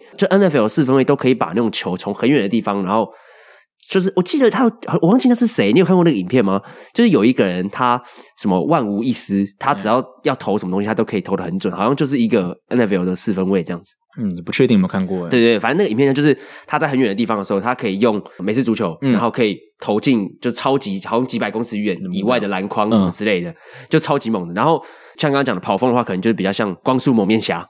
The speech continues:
Speaker 1: 这样。
Speaker 2: 对。
Speaker 1: <laughs> 对，光速蒙面侠。
Speaker 2: 没错，很贴切。
Speaker 1: 对，对，对。所以呢，因为跑步的时候不单单是跑嘛，如果有人抓住你的时候，你等于是有阻力的。你就想想看，你今天跑步的时候，
Speaker 2: 对。
Speaker 1: 后面可能拉着一个轮胎啊，或者是你今天是在推那个雪橇，有没有类似那样的感觉？
Speaker 2: 没错。
Speaker 1: 这样。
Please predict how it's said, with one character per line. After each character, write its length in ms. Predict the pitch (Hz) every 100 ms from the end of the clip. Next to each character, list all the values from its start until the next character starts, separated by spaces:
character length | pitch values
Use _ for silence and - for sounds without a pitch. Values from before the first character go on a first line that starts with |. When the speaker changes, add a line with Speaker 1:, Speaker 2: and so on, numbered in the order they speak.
| _
Speaker 1:
这 120 | - 104
样。 120 | 101 - 117
Speaker 2:
对。 140 | 147 -
Speaker 1:
<laughs> 40 |
对， 140 | 147 185 151
光 180 | - 214
速 60 | 220
蒙 100 | 180
面 100 | 196
侠。 180 | 190 147
Speaker 2:
没 40 |
错， 160 | 196 143
很 100 | 127
贴 140 | 160
切。 160 | 180 131 -
Speaker 1:
对， 120 | 208
对， 180 | 220 202
对。 160 | 180 170 185 -
所 100 | 196
以 60 |
呢， 180 | 175 151 - -
因 80 |
为 160 | 226 - -
跑 160 | 139 113
步 120 | 170
的 60 | 135
时 80 |
候 40 | 139
不 100 | 165
单 100 | 139
单 180 | 139 135 -
是 120 | 135
跑 160 | 120 87
嘛， 100 | 87
如 80 |
果 40 | 131
有 80 | 104
人 100 | 101
抓 120 | 123
住 140 | 123 117
你 140 | 90
的 40 |
时 60 | 92
候， 60 | 101
你 80 |
等 120 | 87 101
于 40 |
是 120 | 107 147
有 180 | 107
阻 220 | 120 107 87
力 160 | 107
的。 80 | 90
你 40 |
就 60 | 135
想 140 | 139
想 60 | 113
看， 100 | 143
你 60 | 104
今 100 | 123
天 80 | 101
跑 100 | 95
步 100 | 110
的 40 |
时 80 | 113
候， 60 |
Speaker 2:
对。 40 | 117
Speaker 1:
后 60 | 113
面 220 | 113 92
可 180 | - 92
能 160 | 92 104
拉 120 | 107
着 80 | 98
一 60 |
个 80 | 104
轮 320 | 98 98 92
胎 220 | 101 104
啊， 120 | 98 98
或 120 | 113
者 120 | 113
是 160 | 113 98 - - -
你 80 | 95
今 80 |
天 120 | 110 120
是 160 | 120
在 240 | 110 98 85 - _ -
推 320 | - 113 113
那 80 | 113
个 80 | 101
雪 180 | 104
橇， 240 | 87 110 104
有 80 | 90
没 80 |
有 60 | 92
类 100 | 107
似 140 | 101
那 40 | 107
样 80 | 92
的 80 |
感 140 | 87 92
觉？ 60 |
Speaker 2:
没 20 | 98
错。 180 | 107
Speaker 1:
这 40 |
样。 80 | 90